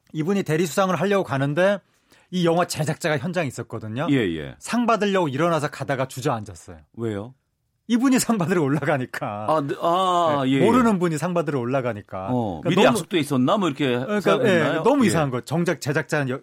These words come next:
Speaker 1: 그 상 받으려다 주저앉고
Speaker 2: 음.
Speaker 1: 이게 어떻게 된 거냐 그래서 막 시-, 검색어에 올라가고.
Speaker 2: 네.
Speaker 1: 근데 또 이분이 나중에 이제 인터뷰를 했는데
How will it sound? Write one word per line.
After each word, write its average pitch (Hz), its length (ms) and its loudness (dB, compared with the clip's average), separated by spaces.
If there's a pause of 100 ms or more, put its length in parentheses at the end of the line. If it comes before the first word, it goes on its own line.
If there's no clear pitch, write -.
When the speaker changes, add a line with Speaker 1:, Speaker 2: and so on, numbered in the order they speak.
(360)
Speaker 1:
그 139 160 -10 (180)
상 190 200 -8
받으려다 143 580 -2
주저앉고 117 760 -2
Speaker 2:
음. 95 440 -2
Speaker 1:
이게 180 200 -2
어떻게 135 340 -2
된 165 160 0
거냐 127 220 -2
그래서 110 180 -6
막 113 160 -10
시-, - 180 -20 (100)
검색어에 135 480 -4
올라가고. 110 880 -6 (160)
Speaker 2:
네. 98 180 -2
Speaker 1:
근데 180 180 -2
또 180 140 -2
이분이 165 320 -4
나중에 147 440 -2
이제 123 260 -4 (280)
인터뷰를 165 460 0
했는데 123 500 -2